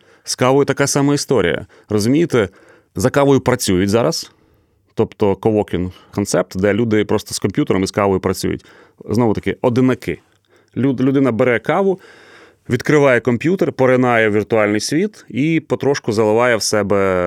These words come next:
е, рідину, яку, е, називає кавою. Інші відчуття. У нас, у нас багато, о, органів, е, сприйняття. Тактильні, е, е, з-, естетичні. Е, зникає все це, тому що людина просто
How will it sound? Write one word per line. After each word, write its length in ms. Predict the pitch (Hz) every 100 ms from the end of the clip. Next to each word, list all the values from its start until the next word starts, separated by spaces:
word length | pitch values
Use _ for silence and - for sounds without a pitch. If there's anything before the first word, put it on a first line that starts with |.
| 87 87 87 -
е, 320 | 87 85 87
рідину, 400 | 101 107 123 143
яку, 600 | 101 - 104 107 101 92 - _ _ _ _ _ -
е, 40 | 92 90 85
називає 360 | 85 87 104 101
кавою. 340 | - 76 - - _ _ _ -
Інші 380 | 170 220 - 143
відчуття. 500 | 127 - 117 113 95
У 40 |
нас, 220 | 135 147
у 20 | 123
нас 180 | 165 139
багато, 640 | 135 151 156 143 127 120 -
о, 60 | 117 117
органів, 520 | 135 131 127 117 110
е, 180 | 110 107
сприйняття. 720 | - - 123 120 117 - 85 -
Тактильні, 720 | 147 - - 117 98 92 92
е, 400 | 90 90 95 95 101
е, 340 | 104 87 92
з-, 120 | 101 -
естетичні. 880 | 120 - 151 127 113 - 110 98 85 - - - - _ - -
Е, 100 | -
зникає 680 | 127 120 151 151 165 139 120
все 300 | - - 131
це, 260 | - 220
тому 240 | 240 135 131
що 180 | - 123
людина 380 | 127 180 180 - _ _
просто 360 | 156 160 -